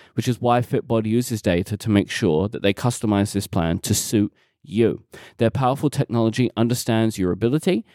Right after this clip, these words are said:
and studies your past workouts to create a training plan that will maximize fitness gains intelligently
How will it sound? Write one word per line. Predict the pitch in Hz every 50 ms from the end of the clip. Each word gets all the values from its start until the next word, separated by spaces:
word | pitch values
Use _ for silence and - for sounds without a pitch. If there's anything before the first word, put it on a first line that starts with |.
| _ _ _
and | - 104 -
studies | - - 120 117 113 127 127 -
your | 127 104
past | - - 110 104 120 - - -
workouts | 92 92 92 - - 85 87 87 - - - - - - -
to | - -
create | - 127 113 110 -
a | -
training | - - 143 131 139 139 135 123 120
plan | - 104 87 82 80 92
that | 92 - -
will | 92
maximize | 98 104 104 107 - - - 113 107 104 107 -
fitness | - 107 - - 95 -
gains | - - 87 82 78 76 87 - - -
intelligently | - - - 180 160 139 107 - - - - - - 107